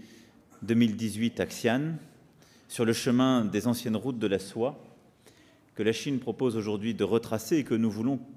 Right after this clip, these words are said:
comme autrefois, à double sens. Et je crois qu'à l'intersection des grands desseins historiques que se donnent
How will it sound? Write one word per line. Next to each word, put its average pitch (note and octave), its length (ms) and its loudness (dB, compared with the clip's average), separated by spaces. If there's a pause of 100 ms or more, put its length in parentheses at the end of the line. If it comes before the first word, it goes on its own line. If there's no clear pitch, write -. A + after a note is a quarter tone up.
(100)
comme A2 160 -2
autrefois, A2+ 520 -4
à G#2 40 0
double G2 320 -2
sens. - 580 -12 (880)
Et C#3+ 280 0 (760)
je A#2 120 -8
crois D3+ 240 0
qu'à C3 180 2
l'intersection B2+ 720 -4
des A2+ 120 0
grands C3 200 0
desseins B2 360 0
historiques A#2 500 -4
que A2 80 -4
se - 160 -6
donnent A2+ 400 2